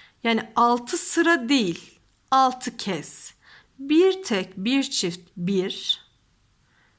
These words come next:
Şimdi bir tek, bir çift,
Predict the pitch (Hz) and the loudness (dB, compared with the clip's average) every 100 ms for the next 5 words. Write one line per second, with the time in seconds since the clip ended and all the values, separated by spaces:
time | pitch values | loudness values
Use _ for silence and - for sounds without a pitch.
0 | _ - - - - 302 262 170 175 175 | _ -18 -14 -12 -6 -4 -4 -4 -6 -10
1 | 180 208 269 302 - 202 180 254 - - | -10 -4 -2 -4 -6 -6 -6 -8 -16 -20
2 | - - - _ _ _ _ _ _ - | -20 -20 -20 _ _ _ _ _ _ -20
3 | - - _ _ _ 202 175 180 214 269 | -20 -20 _ _ _ -12 -8 -6 -6 -6
4 | - - 240 262 - _ | -10 -8 -8 -8 -12 _